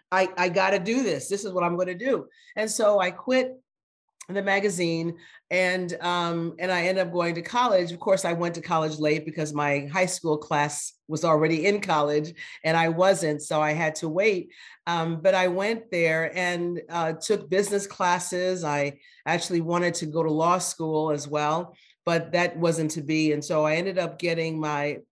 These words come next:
bachelor's degree in just three years instead of four. And I went on and got my M B A in one year instead of two. So all in all, I was able to skip three years of, of school,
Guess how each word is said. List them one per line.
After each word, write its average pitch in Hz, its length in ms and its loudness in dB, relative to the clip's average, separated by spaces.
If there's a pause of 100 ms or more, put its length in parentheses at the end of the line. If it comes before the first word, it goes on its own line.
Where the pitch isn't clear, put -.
(200)
bachelor's 202 500 2
degree 160 440 0
in 151 300 0
just 175 400 -2
three 196 200 -4
years 165 480 2
instead 160 260 -4
of 190 140 0
four. 156 520 2 (480)
And 190 140 2
I 190 80 4
went 208 220 2
on 214 160 2
and 185 100 -2
got 185 220 0
my 170 180 -2
M 175 220 -2
B 170 180 0
A 208 280 0
in 156 380 -2
one 202 300 0
year 151 280 2
instead 151 280 -4
of 156 120 -8
two. 165 440 0 (840)
So 202 220 2
all 233 200 4
in 220 100 0
all, 202 240 2
I 170 120 0
was 160 140 -4
able 170 180 -4
to 165 60 -2
skip 170 280 -4
three 175 140 0
years 165 220 0
of, 151 200 0
of 147 140 -8
school, 165 580 2